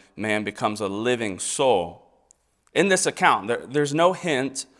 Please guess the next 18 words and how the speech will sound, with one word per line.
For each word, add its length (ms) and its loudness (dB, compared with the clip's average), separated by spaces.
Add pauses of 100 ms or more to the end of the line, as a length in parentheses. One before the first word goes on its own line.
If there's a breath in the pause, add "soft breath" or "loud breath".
(240 soft breath)
of 180 4
an 320 -2
eternal 640 0
or 160 4
pre-existent 1000 -2
human 300 -4
soul. 340 4
The 80 -6
soul 380 8
is 180 -4
as 140 -4
much 440 2
a 60 -2
creation 800 -4
as 280 4
is 200 -2
the 80 -4
body. 500 6